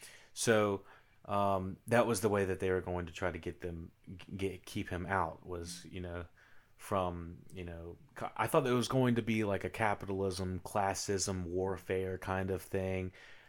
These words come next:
uh, that was going to be the big impending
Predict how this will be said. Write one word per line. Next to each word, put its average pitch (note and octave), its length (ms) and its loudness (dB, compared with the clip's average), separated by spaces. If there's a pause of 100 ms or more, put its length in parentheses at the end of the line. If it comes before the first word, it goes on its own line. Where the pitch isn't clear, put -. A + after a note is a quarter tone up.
(160)
uh, F#2 380 6
that F#2+ 160 0
was G2 160 0
going F#2+ 240 0
to F#2+ 80 -4
be F#2 400 -4 (280)
the G2 120 0
big F#2+ 420 2 (300)
impending G2 800 0